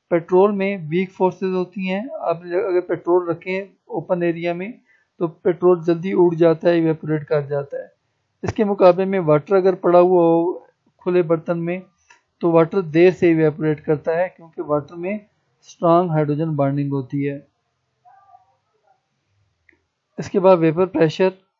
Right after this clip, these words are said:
इसकी definition, it is the pressure of vapor which are in dynamic equilibrium with the liquid at a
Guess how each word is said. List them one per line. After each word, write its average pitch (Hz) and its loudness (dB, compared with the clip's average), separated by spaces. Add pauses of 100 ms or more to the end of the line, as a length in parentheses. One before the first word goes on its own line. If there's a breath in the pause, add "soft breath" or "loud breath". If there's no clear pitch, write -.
(1900)
इसकी - -10
definition, 165 -4
it 180 -4
is 185 -2
the 190 -4
pressure 160 0
of 185 2
vapor 156 -2 (240)
which 175 -8
are 180 2
in 190 -14
dynamic 160 -4
equilibrium 165 -12
with 156 -18
the 160 -14
liquid 156 -12
at 156 -8
a 156 -14